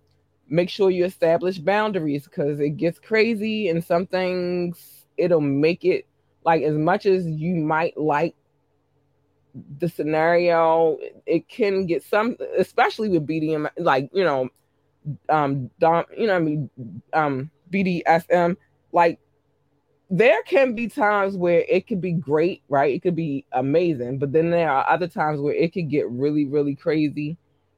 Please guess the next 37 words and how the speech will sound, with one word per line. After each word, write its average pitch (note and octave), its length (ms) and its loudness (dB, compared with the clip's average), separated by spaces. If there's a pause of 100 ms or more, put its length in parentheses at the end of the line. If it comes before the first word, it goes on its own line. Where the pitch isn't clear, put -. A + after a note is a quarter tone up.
(280)
And, D3+ 200 0
um, C#3 600 -2 (2750)
dude, G3 200 0
I'm A#3+ 140 0
about D#3+ 240 2
to D4+ 80 0
lay, D3 420 2
I F3+ 100 4
know D4+ 360 4
it's - 180 0
you F3 100 2
now. D3+ 200 2
Now B3 320 4
I - 20 2
really G#3+ 340 2
know D#3+ 220 4
it's C#3 160 -2
you. C3+ 120 -2
And C#3+ 140 -2
you E3+ 80 0
look, G#3 340 -2
you, F3+ 180 0 (200)
again, E3 380 2
you C#3+ 100 -4
look D3 180 -2
stupid. C3 440 -4
Anyway, D3+ 520 0
um, D3+ 300 0
there G3+ 160 4
are F#3+ 140 2
times E3 520 -4
where, D#3 440 0
you D#3+ 180 -6
know, D3 200 -2
it D3+ 260 -4
could C3 400 -6
get D3+ 240 0